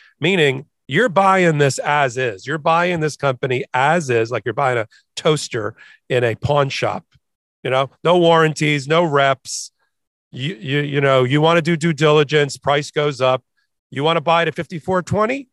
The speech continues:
That's your tweet. That's your joke price. Great. You buy it on our terms, and here's our terms. And that was the hard bargain that Twitter drove for itself.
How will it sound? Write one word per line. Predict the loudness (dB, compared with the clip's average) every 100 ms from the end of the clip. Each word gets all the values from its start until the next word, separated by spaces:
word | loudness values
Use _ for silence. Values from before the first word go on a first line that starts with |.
| -6
That's | -6 -4
your | -8
tweet. | -6 -4 -4 -6 _ _ _
That's | -2 -2 -4
your |
joke | -2 0 0 0
price. | 0 0 -2 -8 -14 _ _
Great. | 0 0 -2 _ _ _ _ -10
You | 0
buy | 2 2
it |
on | 2 2
our | 0
terms, | 0 -2 -2 -4
and | -8
here's | -6 -4
our | -4 -4
terms. | -4 -6 -6
And | -6 -2
that | -2 -2
was | -4
the | 0
hard | 0 0
bargain | -2 -2 -2 -8 -12 _ _ _ -6
that | -6 -4
Twitter | 0 2 2 0
drove | -2 0 0
for | -4 -8
itself. | -8 -6 -6 -6